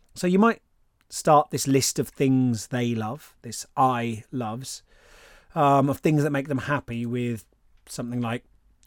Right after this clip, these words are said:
watching the water split at the prow of my yacht, or the smell of cinnamon from the bakery on my walk to school, or when Mama is kind to me, or axes. They can be big things, small things, concrete things,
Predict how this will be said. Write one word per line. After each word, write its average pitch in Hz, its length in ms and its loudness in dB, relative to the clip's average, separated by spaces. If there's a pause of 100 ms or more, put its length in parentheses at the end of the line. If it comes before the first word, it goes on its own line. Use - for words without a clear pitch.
watching 165 340 0
the 156 60 4
water 143 340 2
split - 420 -2
at - 120 -14
the - 40 -16
prow 117 380 -6
of 104 160 -8
my 117 240 -2
yacht, 110 640 -8
or 104 280 -14 (320)
the - 80 -8
smell 170 240 2
of 160 80 0
cinnamon 147 460 2
from 135 200 0
the 131 100 0 (220)
bakery 151 480 0
on 117 80 0
my 120 160 0
walk 120 320 -2
to 131 100 -12
school, 143 560 -4
or 104 240 -10 (580)
when 131 200 4
Mama 135 300 6
is 131 120 0
kind 147 380 0
to 131 100 -6
me, 101 220 -8
or 113 300 -8 (1400)
axes. - 720 -4 (920)
They 151 100 -10
can 131 80 -4
be 131 80 2
big 151 220 2
things, 170 360 0
small 143 360 4
things, 156 360 0
concrete 170 560 2
things, 160 400 0